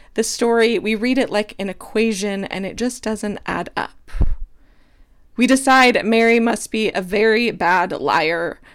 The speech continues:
with some unseemly secrets, which Joseph may or may not be in on, and the whole story just falls flat. That's one option for interpreting this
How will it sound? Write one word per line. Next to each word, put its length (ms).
with 120
some 220
unseemly 680
secrets, 680
which 240
Joseph 480
may 480
or 140
may 180
not 400
be 140
in 260
on, 400
and 160
the 100
whole 180
story 640
just 320
falls 480
flat. 680
That's 260
one 280
option 840
for 160
interpreting 800
this 240